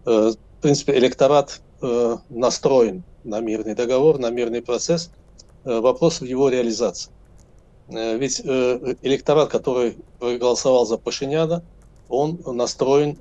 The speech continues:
на, э, мирную повестку дня, настроен на заключение договора и настроен на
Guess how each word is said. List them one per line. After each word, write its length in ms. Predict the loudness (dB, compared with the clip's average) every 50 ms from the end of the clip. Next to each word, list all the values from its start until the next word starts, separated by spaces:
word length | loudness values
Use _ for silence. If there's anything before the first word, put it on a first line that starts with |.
| -10
на, 340 | -10 -6 -2 -2 -2 -2 -2 -4
э, 300 | -8 -6 -6 -4 -4 -4 -2
мирную 360 | 0 0 0 0 -2 -4 -2
повестку 460 | -2 -4 -2 -4 -4 -6 -6 -6 -6
дня, 180 | -6 -4 -4 -4
настроен 640 | -2 -4 -4 -4 -4 -2 -2 0 0 0 -2 -2 -2
на 240 | 0 0 -2 -2 -6 -10 -12
заключение 640 | -8 -8 -6 -6 -6 -6 -4 -4 -2 -2 -2 0
договора 480 | 0 0 2 2 2 2 2 0 2 0
и 40 | 0
настроен 520 | 0 -2 -2 0 2 2 2 2 2 0
на 220 | -2 -2 -4 -4